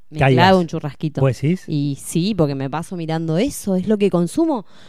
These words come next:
Speaker 2: Ten-
Speaker 1: Cuando yo empecé diet-, la, que cuando empecé a ir a la nutricionista,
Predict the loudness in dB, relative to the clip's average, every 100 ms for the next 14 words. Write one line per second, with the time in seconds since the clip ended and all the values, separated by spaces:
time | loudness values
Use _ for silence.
0 | 0 4 4 4 2 2 0 0 2 2
1 | 0 -6 -14 -8 -4 -4 -6 -4 -2 -2
2 | -2 -4 -4 -2 0 0 0 -2 -4 0
3 | 0 -2 -6 -10